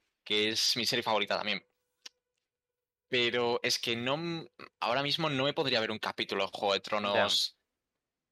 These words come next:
Speaker 1: No sé, creo que una serie favorita, por ejemplo, en,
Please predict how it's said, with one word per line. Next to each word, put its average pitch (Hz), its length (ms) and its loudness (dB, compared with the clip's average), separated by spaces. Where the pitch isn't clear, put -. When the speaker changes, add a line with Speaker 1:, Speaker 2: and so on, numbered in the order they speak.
Speaker 1:
No 117 180 0
sé, - 380 0
creo 117 160 0
que 127 80 -2
una 131 100 0
serie 131 160 0
favorita, 127 480 2
por 117 120 -2
ejemplo, 123 340 0
en, 107 760 -2